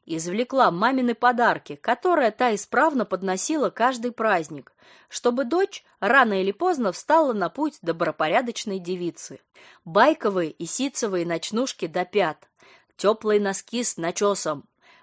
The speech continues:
домашний костюм с подсолнухами, призванный задавить либидо на корню,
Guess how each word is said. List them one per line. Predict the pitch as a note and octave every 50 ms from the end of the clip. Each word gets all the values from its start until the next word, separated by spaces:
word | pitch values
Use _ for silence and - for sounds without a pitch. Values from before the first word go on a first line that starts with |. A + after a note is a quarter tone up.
| _
домашний | - D#3 E3+ F#3+ A3+ B3 C4+ C4 - - A3 G#3
костюм | G3+ - G#3+ A3 - - - B3+ G#3+ F#3+
с | -
подсолнухами, | - F3+ F3 - - - B3 C4 C4+ A#3+ G#3 F#3 - - D#3+ D#3+ D3 C3 _ _ _ _ _ _ _
призванный | - A#3 A#3+ C#4 C#4 A#3 G#3+ G#3 G3+ G3+ F#3+ E3+
задавить | E3 F#3 G3 G3+ A3 A3+ B3 A#3 G3 -
либидо | F3 F#3 G#3+ G#3+ A3 C#4+ D#4+ A3+ F#3 E3
на | E3+ G3+
корню, | G#3 - A#3+ A#3 A#3+ A3+ G#3+ G3 D#3 C3+ -